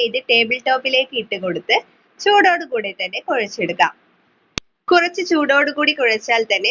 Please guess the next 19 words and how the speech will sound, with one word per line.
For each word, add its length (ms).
മാവ് 380
നല്ല 160
സോഫ്റ്റ് 380
ആയി 160
കിട്ടുള്ളൂ 380
ട്ടോ. 180
ചൂടാറിക്കഴിഞ്ഞാൽ 1000
കുഴച്ചു 340
കഴിഞ്ഞാൽ 380
സോഫ്റ്റ് 380
ആയി 140
കിട്ടാൻ 260
പ്രയാസമാണ്. 720
അതുകൊണ്ട് 400
ചൂടോടുകൂടി 760
തന്നെ 240
മാവ് 380
കുഴച്ചെടുക്കാം 640
ട്ടോ. 180